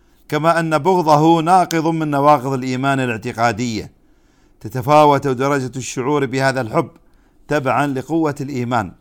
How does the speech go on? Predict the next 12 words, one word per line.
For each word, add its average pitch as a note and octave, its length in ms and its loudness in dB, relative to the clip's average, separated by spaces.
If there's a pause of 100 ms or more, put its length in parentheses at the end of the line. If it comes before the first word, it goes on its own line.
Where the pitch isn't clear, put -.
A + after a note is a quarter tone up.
(380)
أو C3+ 160 2
ضعفه، A#2 400 2 (560)
وكمال C3+ 560 2
الحب D3 560 -2 (140)
من D#3 160 -6
كمال D#3 400 2
الإيمان، A2+ 460 -2 (540)
ونقص D3+ 380 0
الحب C#3+ 360 -2 (380)
من C3 160 -6
نقص D#3 260 -2
الإيمان. A#2 520 -2